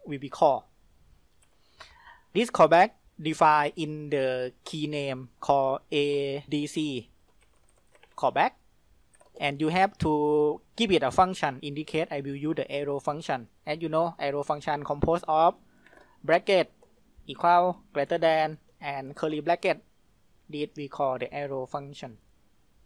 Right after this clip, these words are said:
The event data structure parameters will be passed into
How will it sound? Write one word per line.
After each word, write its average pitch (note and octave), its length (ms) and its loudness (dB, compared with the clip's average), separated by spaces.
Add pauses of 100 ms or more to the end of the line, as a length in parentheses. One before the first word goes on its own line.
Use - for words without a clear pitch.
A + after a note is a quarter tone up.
(120)
The D#3 100 -2
event F#3+ 400 4
data E3+ 400 4
structure D#3 640 2
parameters D3 1040 0
will D3+ 140 -8
be C#3+ 180 -4
passed E3 440 0
into C#3+ 580 -4